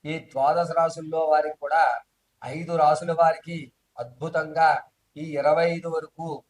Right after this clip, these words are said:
ఒక గోల్డెన్ పీరియడ్‌గా చెప్పచ్చు. ఏ రాశి వారికి ఈ గోల్డెన్ అవకాశాలు ఏర్పడుతున్నాయి, ఈ ద్వాదశ రాశుల్లో ఏ రాశి వారు ఆర్థిక సమస్యల నుంచి బయటపడిపోతున్నారు అనేటువంటి విషయాన్ని మనం కూలంకషంగా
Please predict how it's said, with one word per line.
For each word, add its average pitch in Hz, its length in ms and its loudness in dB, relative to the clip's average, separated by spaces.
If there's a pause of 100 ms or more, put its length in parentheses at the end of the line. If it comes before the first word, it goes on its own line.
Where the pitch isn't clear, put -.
ఒక 139 140 -8
గోల్డెన్ 160 600 -6
పీరియడ్‌గా 160 280 -8
చెప్పచ్చు. 131 560 -14 (540)
ఏ 156 400 -2
రాశి 156 360 0
వారికి 160 640 0 (140)
ఈ 156 200 -12
గోల్డెన్ 156 420 -4
అవకాశాలు 156 540 -2
ఏర్పడుతున్నాయి, 147 920 -8 (720)
ఈ 156 460 -10
ద్వాదశ 165 420 2
రాశుల్లో 160 520 -4
ఏ 156 240 -6
రాశి 151 300 0
వారు 160 260 0 (100)
ఆర్థిక 151 360 -4
సమస్యల 160 360 -10
నుంచి 156 200 -18
బయటపడిపోతున్నారు 147 1040 -6 (400)
అనేటువంటి 147 480 -6
విషయాన్ని 156 640 -4 (460)
మనం 147 320 -6 (440)
కూలంకషంగా 156 880 2